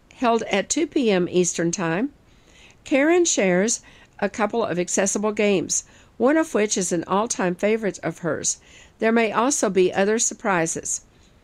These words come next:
Links are included on how to download the accessible versions of Othello and Minesweeper, and then how to listen to the call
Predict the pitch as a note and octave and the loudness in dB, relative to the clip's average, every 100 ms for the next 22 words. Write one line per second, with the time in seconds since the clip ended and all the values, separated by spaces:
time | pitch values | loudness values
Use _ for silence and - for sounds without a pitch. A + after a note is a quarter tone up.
0 | _ _ _ - _ G#3 A#3 B3+ B3 G3 | _ _ _ -20 _ -2 0 0 0 0
1 | F#3 G3+ G3+ C#4+ D#4+ - F3 G3+ F3+ - | 0 0 2 2 -2 -2 -2 0 -2 -2
2 | F3 F3+ G3+ A3+ A3+ A#3+ G3 D#3+ - F3+ | 0 0 2 0 0 0 0 0 0 -2
3 | F3+ G#3 B3+ A3 E3+ F#3 A#3+ D#4+ - - | 0 -2 -4 0 0 2 -2 -2 -6 -12
4 | - - - A3 A#3 C4+ G3 G3 F3+ D#3+ | -20 -20 -4 0 2 0 -4 -2 0 0
5 | G#3+ - G3+ G3 F#3 E3+ F3 - E3+ E3 | 0 -2 -2 0 0 0 -2 -2 -2 -2
6 | A3+ D4 - - - - _ A#3+ A3+ A#3 | -2 -4 -8 -20 -20 -20 _ -2 2 2
7 | B3 B3+ A#3 G3+ G#3 G3 F#3 - G3+ A#3 | 2 0 -2 -2 -2 0 -2 -2 -2 -2
8 | A#3+ B3 A3 E3 F3 | -4 -4 -2 0 -2